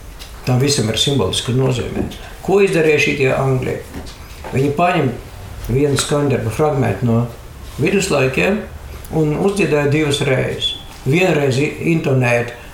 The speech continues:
tā, lai būtu reāli tīras kvintas un kvarts, a otrreiz tā kā jau vēlāk. Un pat cilvēki, kuri ne-, neko nezināja par šo mūziku, ko agrāk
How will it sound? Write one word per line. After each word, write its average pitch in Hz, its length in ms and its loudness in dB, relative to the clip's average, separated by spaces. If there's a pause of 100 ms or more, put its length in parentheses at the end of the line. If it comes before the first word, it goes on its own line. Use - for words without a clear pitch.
(160)
tā, 156 240 4
lai 113 200 2
būtu 120 360 -2 (640)
reāli 127 480 2
tīras 123 340 0
kvintas 123 360 0
un 139 140 0
kvarts, 220 400 2 (500)
a 135 140 0
otrreiz 147 580 2
tā 170 140 0
kā 160 120 2
jau 156 220 2
vēlāk. 135 540 2 (1400)
Un 147 360 2
pat 135 200 0
cilvēki, 180 320 4
kuri 170 200 4
ne-, 180 220 2
neko 202 340 2
nezināja 127 400 2
par 123 160 0
šo 147 160 0
mūziku, 151 400 2
ko 185 260 0
agrāk 139 360 0